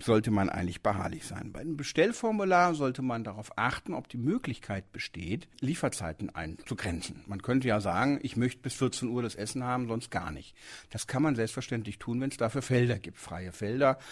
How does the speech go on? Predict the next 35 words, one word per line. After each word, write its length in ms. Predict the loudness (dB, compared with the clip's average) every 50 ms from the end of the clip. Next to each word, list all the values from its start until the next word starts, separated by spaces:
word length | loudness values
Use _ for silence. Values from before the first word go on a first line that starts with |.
| -18 -16 -10
Kommentare 720 | -4 -2 0 0 0 4 8 8 10 10 8 6 4 2
oder 280 | 0 0 0 0 0
ähnliches. 560 | 2 2 4 4 4 4 2 2 2 0 0 2
Und 360 | 2 4 4 2 2 2 2
dann, 360 | 4 6 6 6 6 6 6
wenn 140 | 6 6 6
er 160 | 6 4 2
das 180 | 2 2 2 4
sagt, 260 | 4 4 2 2 -8
okay, 220 | -8 -2 -2 -2
ich 160 | -2 -2 0
mach's, 340 | 2 2 2 2 0 -6 -16 -16 -18 -18 -18 -20 -20 -20 -10 -6
dann 140 | -2 0
muss 240 | 0 0 0 -2 -4
der 140 | -4 -4 -4
Lieferdienst 560 | -4 -4 -6 -6 -6 -6 -6 -8 -8 -8 -10
sich 220 | -14 -12 -12 -10 -10
auch 280 | -10 -10 -12 -16 -20 _ -20 -20 -20 -20 -18 _ 6
daran 360 | 8 8 10 10 8 6 8
halten. 280 | 8 8 8 6 4 2
Ansonsten 600 | 2 2 2 2 0 0 0 -2 -2 -2 -2 -4 -4 -10 -20 -18 -6
kann 160 | 0 2 2
ich 100 | 2 2
sagen, 340 | 4 6 6 6 6 6 2 -2
es 160 | -6 -6 -6
ist 80 | -8
vierzehn 520 | -8 -4 -4 -4 -4 -4 -4 -4 -4 -4 -4
Uhr 340 | -4 -2 -2 0 -2 -4 -4 -6
zehn, 360 | 0 2 2 2 2 0 -6 -8 -10 -8
das 160 | -8 -8 -6
interessiert 320 | -6 -6 -6 -6 -10 -8 -8
mich 140 | -8 -10 -10
jetzt 180 | -14 -18 -18
nicht 140 | -20 -20 -20
mehr. 100 | -20 -20